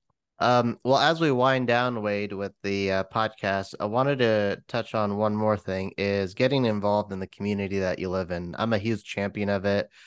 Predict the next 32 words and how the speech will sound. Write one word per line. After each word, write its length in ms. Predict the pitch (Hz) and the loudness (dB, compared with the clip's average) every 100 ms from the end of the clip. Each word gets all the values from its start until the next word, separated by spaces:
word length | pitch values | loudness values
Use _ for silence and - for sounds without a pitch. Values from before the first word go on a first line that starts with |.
| _ _ | _ _
Uh, 380 | 101 104 101 95 - | 0 2 2 0 -4
y-, 80 | - - _ 90 | -16 -18 _ -6
you're 320 | 107 120 113 | 0 2 2
a, 60 | - - | -2 -10
a 120 | 76 | -10
huge 400 | 92 - 143 110 | -8 0 2 2
champion 400 | - 107 101 104 | 0 -2 0 0
of 140 | 101 101 | 0 0
it, 120 | 90 | -2
being, 360 | 110 107 107 - | 0 0 -4 -8
you 160 | - 107 | -6 -2
know, 60 | 98 | 0
born 260 | 113 131 | 2 4
and 80 | 113 | 4
raised 240 | 113 110 | 2 2
in 80 | 104 | -2
Fort 240 | 101 110 - | -4 -4 -4
Collins 540 | 104 101 101 104 98 | -2 0 0 -2 -2
and 260 | 98 95 - _ - _ - | -4 -4 -10 _ -20 _ 0
heavily 380 | 131 135 117 | 4 6 4
immersed 540 | 107 104 107 107 - - | 4 2 0 0 -4 -6
and 300 | 98 95 95 | -6 -4 2
very 260 | 127 147 120 | 4 6 6
well-known, 720 | 110 107 107 107 107 104 101 - | 4 4 4 4 4 2 -4 -2
uh, 260 | 98 95 | -2 -2
person 500 | - 143 143 - 95 | -2 -2 -2 -4 -8
in 340 | 92 101 101 101 | -6 -4 -4 -4
the 80 | 90 | -6
Fort 200 | 101 - | -6 -4
Collins 320 | 98 98 92 | -2 -2 -4
community. 640 | - 95 107 98 92 87 - - - - - | -8 -4 -2 -2 -2 -6 -16 -20 -20 -8 2
Um, 340 | 120 117 117 | 4 4 0